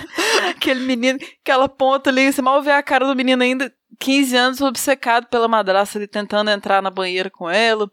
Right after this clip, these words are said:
É um tema que também todos vão preferir evitar, mas a Fleabag faz o quê? Ela joga no ventilador, né? E esse, esse enteado e esse marido da Claire que estariam impedindo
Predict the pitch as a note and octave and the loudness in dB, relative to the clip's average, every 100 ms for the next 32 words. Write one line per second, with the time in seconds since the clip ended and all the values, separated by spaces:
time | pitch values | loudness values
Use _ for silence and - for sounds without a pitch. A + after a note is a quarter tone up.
0 | _ - B3 A3+ A#3 A3 G#3+ - - A3 | _ 0 0 0 -2 -2 -8 -8 -2 0
1 | G3 G3+ A#3 B3+ - G#3+ G#3+ G#3 A3 G3 | 0 0 0 0 -2 -4 -2 -4 -4 -4
2 | G3+ G#3+ - B3+ F4 G3 F#3+ F3+ E3 F3 | -4 -4 0 0 2 0 -2 -4 -2 0
3 | G3+ - D4+ A#3 G#3 - E3+ F#3 D#3+ E3+ | 0 0 0 0 -2 -2 0 0 -2 -2
4 | G3+ B3 D4+ C4+ A#3+ A#3+ E3+ E3 G#3+ G3+ | 0 2 2 0 0 0 0 0 2 2
5 | D3 - D#3+ F#3+ A#3+ - - _ - B3+ | -2 -10 -4 0 0 -2 -20 _ -4 0
6 | A#3+ C4 C#4 - A#3+ C4 - D#4 - - | 2 2 0 0 0 0 -6 -10 -14 -12
7 | - A#3 C4+ - - - B3+ - A#3+ A#3+ | -10 -8 -8 -8 -10 -8 -4 0 2 0
8 | C#4+ A#3 G3+ A3+ G#3+ A3 - - A3 G3+ | 0 -4 -6 -2 0 0 -4 -2 0 0
9 | C4 A#3 G#3 G3+ - G3 A#3+ D#4 D4 D4+ | -2 -2 0 0 0 -2 -2 0 0 -2
10 | D#4+ - D#4 A#3+ C#4+ F4+ | -8 -10 -8 -4 -4 -6